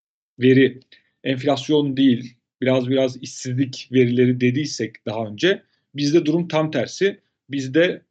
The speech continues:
hala çok önemli bir, e, politika belirleyicisi ya da atılacak adımların önden belirleyicisi enflasyon oranımız olacak.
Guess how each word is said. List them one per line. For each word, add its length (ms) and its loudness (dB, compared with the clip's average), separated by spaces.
hala 580 -2
çok 320 -12
önemli 340 -4
bir, 300 -2
e, 560 0
politika 520 2
belirleyicisi 880 2
ya 140 0
da 240 0
atılacak 480 -4
adımların 680 2
önden 500 0
belirleyicisi 920 0
enflasyon 480 -4
oranımız 560 -4
olacak. 440 -2